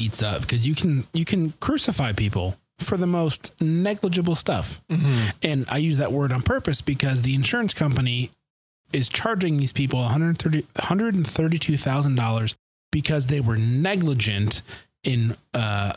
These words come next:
Speaker 1: you know, watching their child.
Speaker 2: Right.
Speaker 1: Which is, mm.
Speaker 2: And, and, and so my theory on this is I think the city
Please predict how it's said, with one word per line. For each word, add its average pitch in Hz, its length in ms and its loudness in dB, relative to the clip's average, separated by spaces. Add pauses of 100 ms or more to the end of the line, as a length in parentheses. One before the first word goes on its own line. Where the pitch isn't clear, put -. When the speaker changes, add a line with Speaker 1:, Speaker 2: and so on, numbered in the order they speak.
(120)
Speaker 1:
you 117 140 0
know, 101 120 2
watching 113 440 0
their 95 140 0
child. - 520 -6 (120)
Speaker 2:
Right. 101 200 -6 (540)
Speaker 1:
Which 123 360 -2 (100)
is, 104 280 -2 (320)
mm. 95 280 0 (380)
Speaker 2:
And, 196 240 0
and, 180 380 0
and 180 160 2
so 175 140 2
my 202 180 2
theory 135 380 2
on 113 160 2
this 110 200 2
is 107 300 0
I 127 100 4
think 117 300 -2 (840)
the 113 100 0
city 123 600 2